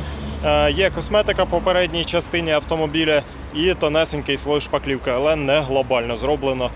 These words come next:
досить гарно. У нас, звісно, повний привід, двигун два з половиною літри, чистий бензин, е, сімнадцяті фірмові диски,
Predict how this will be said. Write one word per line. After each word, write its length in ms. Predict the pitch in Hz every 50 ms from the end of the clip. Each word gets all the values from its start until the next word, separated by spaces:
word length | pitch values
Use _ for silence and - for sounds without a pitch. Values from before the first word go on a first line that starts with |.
| - - - - - - - - 127
досить 380 | 143 156 151 - 151 135 123
гарно. 380 | 131 139 127 123 123 123 120 110 - - - - - - -
У 80 | 135 151
нас, 220 | 165 175 160 135
звісно, 380 | 113 127 151 151 139 - 131 123 -
повний 300 | 170 175 170 170 170 160
привід, 420 | - - 196 196 190 180 170 165 151 151
двигун 480 | 156 139 151 151 131 160 170 156 139 117 - - - - 117
два 160 | 110 147 156 143
з 60 | -
половиною 520 | - 160 147 143 151 147 139 139 135 139
літри, 320 | 135 139 127 - 123 123 117
чистий 460 | - - 165 160 - - - 135 120
бензин, 600 | 113 113 156 175 175 160 131 151 180 196 208 190 - - - - - - - - - - 127
е, 220 | 135 131 135 131
сімнадцяті 640 | - - 160 165 165 160 147 131 - - - 139
фірмові 420 | 127 - 156 151 156 156 160 160 160
диски, 480 | 156 190 214 202 - - - 202 185